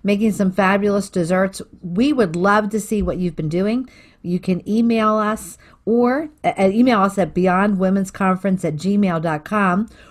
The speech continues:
or you can post pictures on our Facebook page. It's just kind of fun to do this together. Uh, but it has been a month of learning how the,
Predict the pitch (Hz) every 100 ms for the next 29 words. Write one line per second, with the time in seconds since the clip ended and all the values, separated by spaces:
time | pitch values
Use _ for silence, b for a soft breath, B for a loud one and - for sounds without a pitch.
0 | B - 285 349 311 330 320 277 - 277
1 | 285 - 294 294 254 233 214 226 233 -
2 | 214 - 214 208 190 - B B - 190
3 | 208 - 208 175 190 185 165 175 165 151
4 | 160 175 180 190 185 - _ _ _ _
5 | - - 190 165 185 233 254 196 226 226
6 | 214 202 196 196 B B - 208 240 262
7 | 262 214 165 175 208 226 247 277 311 -
8 | 214 214 208 180